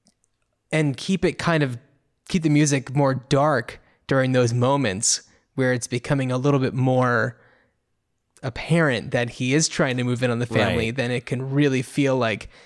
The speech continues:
Speaker 1: it is a little bit more diabolical. I don't know. Just a thought.
Speaker 2: Kinda like that, y-, you know, back, back in the day, I've,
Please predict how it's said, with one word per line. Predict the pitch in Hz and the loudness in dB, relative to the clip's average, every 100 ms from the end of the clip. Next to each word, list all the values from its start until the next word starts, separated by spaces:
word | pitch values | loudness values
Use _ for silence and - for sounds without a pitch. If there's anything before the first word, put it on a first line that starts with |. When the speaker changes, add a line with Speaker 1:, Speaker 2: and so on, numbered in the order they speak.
| _ | _
Speaker 1:
it | 110 - | -6 0
is | 156 160 | 2 2
a | 131 | 2
little | 127 127 | 0 -2
bit | 120 117 - _ _ _ _ _ _ _ _ _ - | -2 -4 -6 _ _ _ _ _ _ _ _ _ 0
more | 143 135 123 | 2 4 2
diabolical. | 117 127 127 123 123 123 127 123 110 98 - - _ _ _ _ _ _ _ _ _ _ _ 117 | 0 0 2 0 0 0 -2 0 -2 -2 -6 -12 _ _ _ _ _ _ _ _ _ _ _ -6
I | 117 | -4
don't | 117 | 0
know. | 214 233 _ _ _ _ _ - | -2 -2 _ _ _ _ _ -12
Just | - 117 | -6 -4
a | 117 | -2
thought. | 131 170 214 - - - | 0 0 0 -6 -20 -8
Speaker 2:
Kinda | 131 127 | -4 0
like | 127 120 | 0 0
that, | - 113 - _ _ _ _ | 0 -4 -4 _ _ _ _
y-, | 190 180 | -8 -4
you | 180 151 | 0 2
know, | 131 120 104 | 2 2 0
back, | 107 90 131 123 - _ | -4 -4 -2 -4 -10 _
back | 117 117 | -4 -2
in | 107 | -2
the | 95 | -2
day, | 82 101 95 82 | 0 0 0 -2
I've, | 85 92 - | -4 -6 -6